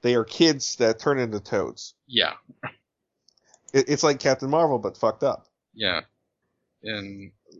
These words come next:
Speaker 2: how did it happen again? Uh,
Speaker 1: I don't know. All I know is that the intro had surfing music.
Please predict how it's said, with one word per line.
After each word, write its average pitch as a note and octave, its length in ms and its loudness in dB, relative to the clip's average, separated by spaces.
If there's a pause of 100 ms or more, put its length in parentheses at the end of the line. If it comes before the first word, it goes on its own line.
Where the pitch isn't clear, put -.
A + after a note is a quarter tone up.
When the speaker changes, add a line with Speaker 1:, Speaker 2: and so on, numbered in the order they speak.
(120)
Speaker 2:
how D#3 240 0
did F#3+ 200 2
it F#3 100 2
happen F3 340 0
again? D#3+ 680 -4 (420)
Uh, G#2+ 360 -2 (720)
Speaker 1:
I C#3 60 6
don't F#3 160 6
know. D#3+ 100 2
All C#3 320 4
I F#3+ 40 0
know F3+ 200 2
is D3 180 0
that C#3 180 -4
the C3 180 -2
intro D3 240 0
had C#3 140 4
surfing A#2+ 420 -2
music. F#2+ 340 -10